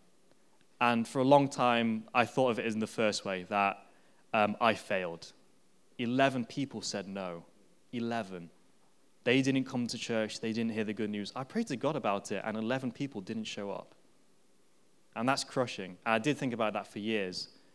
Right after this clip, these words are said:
But then there's a second way of looking at that, and I think that's the God perspective, is that one person came.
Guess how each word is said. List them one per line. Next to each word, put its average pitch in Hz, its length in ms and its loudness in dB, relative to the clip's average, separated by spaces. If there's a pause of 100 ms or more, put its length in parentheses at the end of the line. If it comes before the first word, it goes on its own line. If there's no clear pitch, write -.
(440)
But 135 120 2
then 160 120 6
there's 175 180 4
a 160 40 2
second 147 360 2
way 117 100 2
of 101 100 -2
looking 98 240 -6
at 92 140 -8
that, 92 260 -6
and 113 100 -2
I 113 40 2
think 120 320 0
that's 123 180 2
the 123 100 -6
God 107 240 0
perspective, 95 640 -6 (540)
is 107 100 -8
that 120 160 2
one 113 200 0
person 110 340 -2
came. 95 300 -10